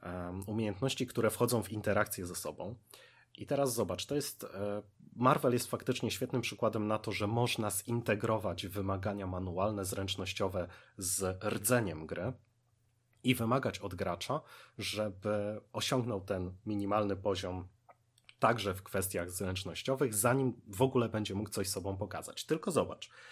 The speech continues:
jeśli, e, masz, e, minimum umiejętności, e, kontroli postaci w Marvelu, to znaczy przez minimum określmy, okre-,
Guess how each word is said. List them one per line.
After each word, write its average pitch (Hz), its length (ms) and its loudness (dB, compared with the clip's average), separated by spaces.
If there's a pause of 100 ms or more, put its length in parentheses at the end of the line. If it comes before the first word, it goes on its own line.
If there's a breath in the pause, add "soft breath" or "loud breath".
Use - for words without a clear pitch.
(260 loud breath)
jeśli, 107 540 -2 (380 soft breath)
e, 87 300 -6
masz, 113 640 -2 (460)
e, 92 220 -2
minimum 143 560 4
umiejętności, 117 1080 0 (140)
e, 92 240 -4
kontroli 110 480 2
postaci 101 460 -2
w 95 60 -4
Marvelu, 90 400 -2
to 120 140 0
znaczy 104 400 -4 (200 loud breath)
przez 113 220 0
minimum 143 480 2
określmy, 113 640 -2
okre-, - 420 -8